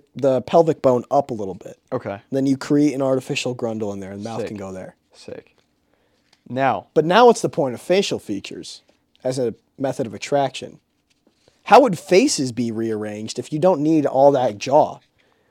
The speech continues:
Speaker 1: What the fuck happens to heads if you don't even have a lower
Speaker 2: It would just
Speaker 1: jaw?
Speaker 2: be neck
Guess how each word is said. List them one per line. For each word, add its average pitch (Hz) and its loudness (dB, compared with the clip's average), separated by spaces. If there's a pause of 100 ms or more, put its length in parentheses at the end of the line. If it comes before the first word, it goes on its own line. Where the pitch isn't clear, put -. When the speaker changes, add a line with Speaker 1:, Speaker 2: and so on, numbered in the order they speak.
Speaker 1:
What 175 0
the 220 2
fuck 208 2
happens 196 4
to 160 2
heads 185 2
if 135 -6
you 151 0
don't 156 2
even 135 -4
have 143 -6
a 135 0
lower 123 0
Speaker 2:
It 120 2
would 156 0
just 165 -4
Speaker 1:
jaw? 170 6
Speaker 2:
be 160 -2
neck 131 -4